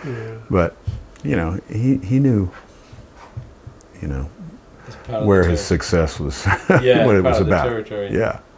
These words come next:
Speaker 3: But yeah, he's, uh, I know we talked a little bit on last show, but it's such, it's so interesting to me to, he was such an icon. I mean,
Speaker 2: Yeah.
Speaker 3: I mean, he was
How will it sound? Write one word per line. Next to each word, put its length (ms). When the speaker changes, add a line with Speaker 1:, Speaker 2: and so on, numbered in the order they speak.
Speaker 3:
But 200
yeah, 300
he's, 440
uh, 320
I 60
know 200
we 120
talked 260
a 80
little 280
bit 200
on 200
last 300
show, 180
but 100
it's 160
such, 400
it's 140
so 180
interesting 540
to 100
me 280
to, 280
he 200
was 500
such 260
an 120
icon. 640
I 120
mean, 400
Speaker 2:
Yeah. 500
Speaker 3:
I 60
mean, 260
he 140
was 420